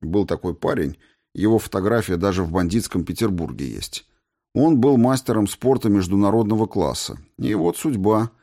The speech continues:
Родился и разбился в один и тот же день. Тридцать лет ему было, четверо детей после него осталось. Хоронили мы его в день Рождества,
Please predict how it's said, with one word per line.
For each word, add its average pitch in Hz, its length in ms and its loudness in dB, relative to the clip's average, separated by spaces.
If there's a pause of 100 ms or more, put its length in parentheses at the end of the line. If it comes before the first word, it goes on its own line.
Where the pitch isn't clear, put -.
(320)
Родился 120 600 2
и - 20 6
разбился 110 640 2
в 92 60 4
один 101 320 4
и - 40 -2
тот 101 220 0
же 95 100 0
день. 80 400 -2 (420)
Тридцать 143 420 -2
лет 104 280 2
ему 90 240 4
было, 82 320 2
четверо 113 420 0
детей 92 340 0
после 82 380 -4
него 78 240 0
осталось. 73 600 -6 (640)
Хоронили 113 460 4
мы 120 200 4
его 120 260 4
в 101 80 -4
день 117 220 2
Рождества, 95 840 -2